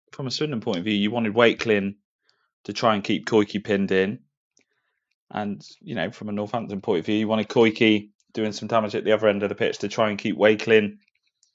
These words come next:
sort of more in a midfield position than a, a right wing position. So, yeah,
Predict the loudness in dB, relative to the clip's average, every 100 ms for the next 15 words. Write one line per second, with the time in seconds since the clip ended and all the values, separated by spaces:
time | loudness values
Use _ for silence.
0 | _ -16 -12 -6 -2 0 0 -2 2 4
1 | 4 2 4 4 2 0 2 2 0 -4
2 | _ _ -6 -4 -4 -6 -10 -10 -6 -6
3 | -6 -6 -8 -10 -20 _ -4 2 4 4